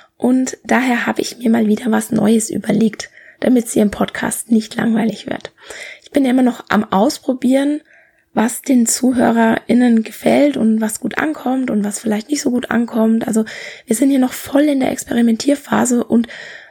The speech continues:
nur falls dir das nicht klar ist, du darfst hier mitentscheiden. Also ich mache diesen Podcast für dich, damit du was draus mitnehmen kannst. Und wenn du mir keine Rückmeldung gibst, was dir gefällt oder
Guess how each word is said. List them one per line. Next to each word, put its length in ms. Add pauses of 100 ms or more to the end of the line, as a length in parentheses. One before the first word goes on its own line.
(100)
nur 120
falls 300
dir 100
das 180
nicht 200
klar 300
ist, 240
du 40
darfst 460
hier 120
mitentscheiden. 800 (100)
Also 180
ich 100
mache 280 (120)
diesen 280
Podcast 640
für 200
dich, 480 (280)
damit 360
du 320
was 220
draus 260
mitnehmen 440
kannst. 380 (380)
Und 100
wenn 140
du 80
mir 140
keine 240
Rückmeldung 460
gibst, 340
was 140
dir 100
gefällt 480
oder 160